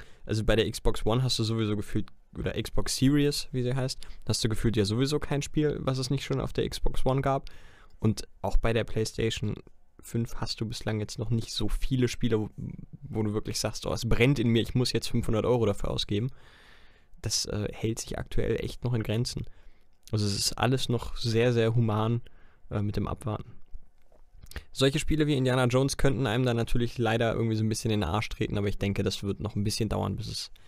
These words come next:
erscheint. Bislang gibt's ja nur einen Teaser-Trailer, äh, dazu.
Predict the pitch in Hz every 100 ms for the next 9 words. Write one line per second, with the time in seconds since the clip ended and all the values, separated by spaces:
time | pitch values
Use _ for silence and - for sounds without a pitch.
0 | - - 90 - 98 101 - 101 104 98
1 | 104 104 101 - 127 120 - 117 117 120
2 | - - - - - - - 107 104 -
3 | - 107